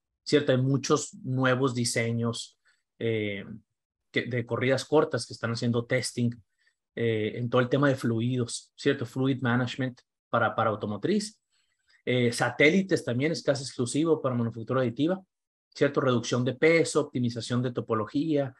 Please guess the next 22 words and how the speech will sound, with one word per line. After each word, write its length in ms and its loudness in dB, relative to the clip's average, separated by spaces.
¿cierto? 360 2
Todo 200 2
lo 120 4
que 80 2
vaya 200 6
a 20 0
la 120 0
luna, 320 0
dijéramos. 600 -2
Eh, 280 0
y 120 4
aeroespacial 600 4
igual 260 4
como 180 -4
comentas, 640 0
sector 380 0
militar 720 2
sobre 280 2
todo. 400 0
Imagínate 460 2
los 240 0
tanques, 760 -2